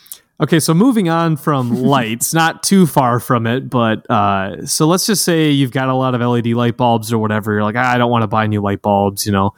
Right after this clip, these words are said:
Speaker 1: Um, so another option for you is you can get into smart plugs, and you can get strips. You can get just individual, uh,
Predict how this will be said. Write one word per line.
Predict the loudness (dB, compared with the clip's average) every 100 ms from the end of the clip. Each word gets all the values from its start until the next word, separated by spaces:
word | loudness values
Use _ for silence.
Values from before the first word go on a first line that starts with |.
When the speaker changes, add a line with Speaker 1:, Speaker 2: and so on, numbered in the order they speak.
| -14 -20 _ -4
Speaker 1:
Um, | -2 -2
so | 0 2
another | 2 2 4
option | 2 0 -4 -2
for | 0
you | 0
is | 0
you | -2
can | -2
get | -2 -2
into | -2
smart | -2 0 0 -2 -6
plugs, | 0 2 2 -2 -6 -8 -10 _ -2
and | 2
you | 4
can | 4
get | 0 0
strips. | 0 0 0 -2 -4
You | 0
can | 2
get | 2 0
just | -4 -2
individual, | 0 2 2 2 2 2 0 -2 -2
uh, | -2 -2